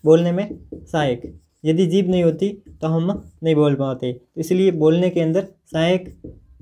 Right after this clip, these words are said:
बोलने के अंदर भी भोजन जीभ का रोल होता है। चौथा कार्य है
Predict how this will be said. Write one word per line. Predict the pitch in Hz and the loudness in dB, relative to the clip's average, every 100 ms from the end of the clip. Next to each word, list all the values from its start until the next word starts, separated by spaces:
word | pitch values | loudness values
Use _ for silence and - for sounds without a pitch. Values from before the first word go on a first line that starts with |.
| - _ _ - _ _ - - _ _ _ - - - - - _ _ | -20 _ _ -20 _ _ -20 -20 _ _ _ -20 -20 -20 -20 -20 _ _
बोलने | 156 160 175 180 | 2 2 4 2
के | 180 | 2
अंदर | 175 175 | 2 2
भी | 175 | 2
भोजन | 147 147 165 170 - _ - | 2 2 -2 -6 -14 _ -16
जीभ | 156 156 165 | -6 -4 -2
का | 196 254 - _ _ | -4 -6 -12 _ _
रोल | 151 156 147 | -6 -4 -4
होता | 135 123 | -4 -6
है। | 127 120 - _ _ _ _ _ _ _ _ _ _ _ _ _ _ _ _ _ _ _ _ _ _ _ _ _ _ _ - | -6 -8 -14 _ _ _ _ _ _ _ _ _ _ _ _ _ _ _ _ _ _ _ _ _ _ _ _ _ _ _ -2
चौथा | 180 185 | 2 2
कार्य | 208 175 180 175 | 2 2 2 0
है | 180 | -2